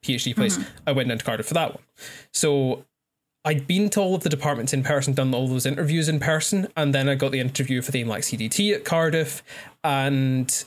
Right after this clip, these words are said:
Speaker 1: I was like, "Well, I've been down, I'm not gonna go down again."
Speaker 2: Yeah.
Speaker 1: So I did that interview on Zoom, and I don't know if it was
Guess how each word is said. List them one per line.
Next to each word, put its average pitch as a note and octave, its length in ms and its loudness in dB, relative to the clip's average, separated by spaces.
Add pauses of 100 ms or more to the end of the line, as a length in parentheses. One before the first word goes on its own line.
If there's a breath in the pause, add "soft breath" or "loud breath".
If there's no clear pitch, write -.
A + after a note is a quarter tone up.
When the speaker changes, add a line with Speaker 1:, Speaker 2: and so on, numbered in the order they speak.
(640)
Speaker 1:
I - 40 0
was C#3+ 100 2
like, D3 120 0
"Well, D#3+ 300 2
I've D3+ 100 0
been A3+ 200 2
down, C3 260 2
I'm C#3 100 2
not D#3 140 2
gonna D3 120 0
go C#3 120 2
down B2+ 180 2
again." A#2 280 -4 (520 loud breath)
Speaker 2:
Yeah. - 100 -2
Speaker 1:
So C#3 460 2 (600)
I D#3+ 80 0
did D3 220 0
that D#3 140 4
interview D3 340 0
on C#3+ 120 2
Zoom, D3 300 2
and D3 100 2
I E3 60 2
don't G#3 280 2
know G#3 340 4
if - 200 -2
it - 100 -2
was D3 540 0